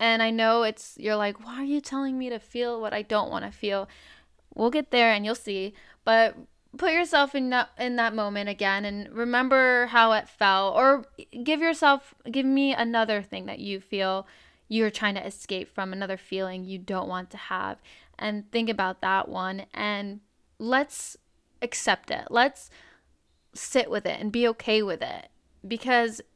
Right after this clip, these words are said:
what you try to push away is just gonna come back and it's just gonna bottle up, and then one day you're gonna explode.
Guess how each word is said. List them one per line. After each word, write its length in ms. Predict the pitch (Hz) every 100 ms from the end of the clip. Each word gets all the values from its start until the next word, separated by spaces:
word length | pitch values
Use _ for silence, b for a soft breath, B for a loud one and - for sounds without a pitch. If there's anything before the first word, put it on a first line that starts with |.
| _
what 440 | 214 226 254 262
you 580 | 208 208 226 226 233 254 -
try 320 | - 220 208
to 240 | 208 214
push 280 | 202 240 220
away 420 | 190 185 185 196 294
is 80 | 254
just 260 | - 277 -
gonna 180 | 247
come 220 | 233 226 208
back 400 | 196 180 - - B B B
and 140 | 233 233
it's 100 | 226
just 220 | 262 -
gonna 180 | 233 214
bottle 340 | 196 185 185
up, 240 | 196 190 -
and 160 | 233
then 160 | 240 240
one 160 | 233
day 160 | 220 208
you're 80 | 196
gonna 200 | 190 180
explode. 540 | 180 - - - -